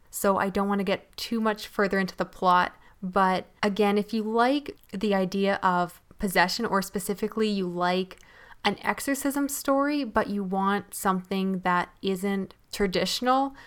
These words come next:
this is a great one to pick up. And again, I think this one is super dark, super intense, and is probably one of my new favorites just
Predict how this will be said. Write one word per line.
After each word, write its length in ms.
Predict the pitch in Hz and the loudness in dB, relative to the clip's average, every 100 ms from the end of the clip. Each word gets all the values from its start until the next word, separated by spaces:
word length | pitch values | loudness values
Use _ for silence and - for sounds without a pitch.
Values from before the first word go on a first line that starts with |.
| - - | -20 -10
this 300 | 185 208 208 | 2 2 2
is 100 | 202 | -2
a 80 | 190 | -2
great 360 | 185 185 185 | 0 0 2
one 140 | 185 175 | -2 -2
to 80 | |
pick 280 | 180 190 175 | -6 -6 -2
up. 240 | - - - | -2 -2 -4
And 100 | 190 | -2
again, 520 | 196 185 190 185 180 - | -2 -2 -2 0 -2 0
I 360 | 180 185 185 185 | 2 2 0 -2
think 200 | 202 180 | -4 -4
this 120 | 190 | -4
one 160 | 196 185 | -2 -2
is 140 | 180 | -4
super 640 | - - - 202 196 196 185 | -6 -6 -2 -2 0 -2 0
dark, 380 | 180 175 175 | 2 2 2
super 420 | - - 208 202 202 | -4 -2 0 2 0
intense, 720 | 185 - 170 - 180 - - - - - - - - | 0 -4 -6 -6 -12 -16 -20 -20 -20 -20 -20 -10 -2
and 440 | 185 185 185 185 | 2 4 2 0
is 400 | - 202 190 - _ | 0 0 0 -6 _
probably 400 | - 214 202 247 | 2 6 6 4
one 140 | 233 | 2
of 40 | 202 | 2
my 120 | 180 | 0
new 160 | 180 175 | 0 -2
favorites 560 | - - 180 185 - | -2 -2 -2 -6 -6
just 420 | - 180 175 - | -6 -4 -4 -12